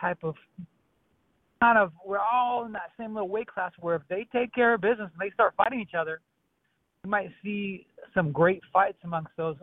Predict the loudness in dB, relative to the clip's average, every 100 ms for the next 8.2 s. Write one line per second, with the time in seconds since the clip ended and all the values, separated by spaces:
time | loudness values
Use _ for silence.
0 | -12 -8 -4 -4 -2 -6 -6 0 2 4
1 | 2 -4 -8 -10 -10 -12 _ _ _ _
2 | _ _ -6 2 2 2 -2 -2 0 0
3 | 0 2 2 0 -4 -4 -6 -6 -6 -2
4 | 2 2 0 -4 -4 -2 -6 -2 -2 -2
5 | -4 -4 -4 -2 -4 -4 -6 -6 -8 -16
6 | _ _ _ _ 2 4 4 4 2 -2
7 | -8 -6 -6 -4 -6 -6 -12 -6 -2 0
8 | 0 -4